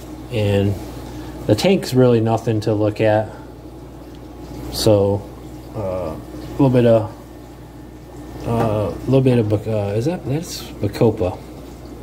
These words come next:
No, wait a minute. That is not. That's Rotala. It just looks really good. There he goes.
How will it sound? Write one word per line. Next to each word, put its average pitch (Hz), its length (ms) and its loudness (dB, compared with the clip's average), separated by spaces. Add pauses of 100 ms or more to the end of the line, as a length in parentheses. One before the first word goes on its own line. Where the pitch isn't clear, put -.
(960)
No, 117 120 6
wait 98 140 4
a 87 40 0
minute. 87 280 -2 (280)
That 127 140 0
is 104 120 0
not. 104 360 0 (1080)
That's 143 180 2
Rotala. 147 500 4
It 101 40 0
just 113 200 -2
looks 120 200 -2
really 98 180 -2
good. 92 320 -2 (1200)
There 110 100 2
he 85 140 2
goes. 85 240 0